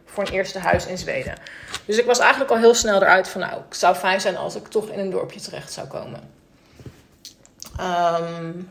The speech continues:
of in ieder geval op loopafstand van een winkel of een supermarkt of iets. Ik heb ongeveer, nou, tien huizen bekeken. Vijf van de binnenkant en vijf alleen van de buitenkant. Waarbij ik eigenlijk al meteen zoiets had van... Nou, ik vind de locatie niet goed. Of,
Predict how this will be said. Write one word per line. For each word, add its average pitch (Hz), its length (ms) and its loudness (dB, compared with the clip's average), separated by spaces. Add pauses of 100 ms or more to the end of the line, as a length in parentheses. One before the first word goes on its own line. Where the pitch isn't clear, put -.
(240)
of 254 140 0
in 269 80 4
ieder 262 180 4
geval 220 500 8
op 214 280 2
loopafstand 196 880 6
van 185 280 -2
een 185 100 -2
winkel 165 360 -4
of 185 180 -2
een 185 100 -4
supermarkt - 640 -6
of - 160 -6
iets. - 340 -12 (960)
Ik 214 180 -2
heb 247 200 -2
ongeveer, 240 1000 6 (320)
nou, 190 300 0
tien 277 240 0
huizen 190 340 2
bekeken. 247 680 2 (200)
Vijf 220 540 -4
van 208 180 0
de 190 60 0
binnenkant 190 680 0
en 185 140 -10
vijf 180 340 0
alleen 185 260 -2
van 196 120 -8
de 180 60 -2
buitenkant. 180 560 2
Waarbij 175 320 0
ik - 80 -6
eigenlijk 185 360 0
al 190 60 2
meteen 180 300 0
zoiets 180 220 -2
had 165 160 0
van... 190 120 -6
Nou, - 120 0
ik - 80 -10
vind 202 200 0
de 190 60 4
locatie 196 540 2
niet 196 160 -2
goed. 196 340 2
Of, - 340 -2